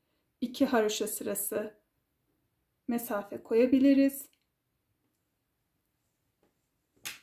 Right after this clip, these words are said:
Arkadaki burguyu da yine aynı şekilde önlerdeki sayı ile aynı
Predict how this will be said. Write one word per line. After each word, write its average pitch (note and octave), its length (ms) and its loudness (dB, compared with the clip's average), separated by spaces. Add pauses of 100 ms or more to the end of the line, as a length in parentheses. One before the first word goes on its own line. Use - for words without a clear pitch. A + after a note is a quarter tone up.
(1300)
Arkadaki A#3+ 600 2
burguyu A3 360 -2
da A3 40 2
yine A3 240 -2
aynı G#3 200 -2
şekilde G#3+ 800 -2 (200)
önlerdeki G#3+ 760 -2
sayı A#3+ 340 -2
ile G#3+ 400 0
aynı G#3+ 520 -2